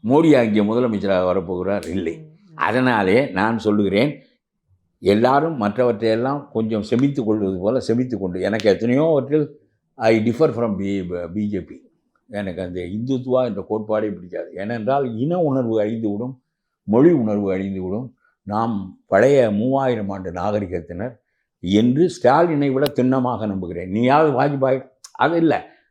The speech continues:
Speaker 1: ஆனால் பி ஜே பியும் வந்துதான் ஆக வேண்டும், வேறு வழியே இல்லை என்றால் சேர்ந்து இந்த ஸ்டாலினை இறக்கி விட்டு விட்டு அப்புறம் பிறகு நம்முடைய கச்சேரிகளை வைத்துக் கொள்ளலாம் என்று சொல்லுகிறேனே தவிர முதலிலே பெரிய நோக்கம் என்ன?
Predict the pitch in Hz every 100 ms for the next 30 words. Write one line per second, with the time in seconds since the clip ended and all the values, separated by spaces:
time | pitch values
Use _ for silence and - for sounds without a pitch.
0 | _ - 156 160 185 208 208 - _ _
1 | 147 208 208 233 202 247 220 190 214 226
2 | 240 208 214 226 208 208 233 202 196 185
3 | 180 226 240 220 208 220 202 196 226 214
4 | - - - 180 247 240 233 202 185 190
5 | 226 226 208 185 214 208 214 196 196 208
6 | 190 185 202 175 196 190 180 175 175 156
7 | 160 156 190 170 165 156 160 160 160 156
8 | 160 165 160 147 117 123 127 120 113 98
9 | 90 92 87 - - _ _ _ _ _
10 | _ _ - _ _ _ _ _ _ _
11 | _ _ 107 160 233 269 277 285 - 185
12 | 233 254 247 202 170 202 240 220 185 180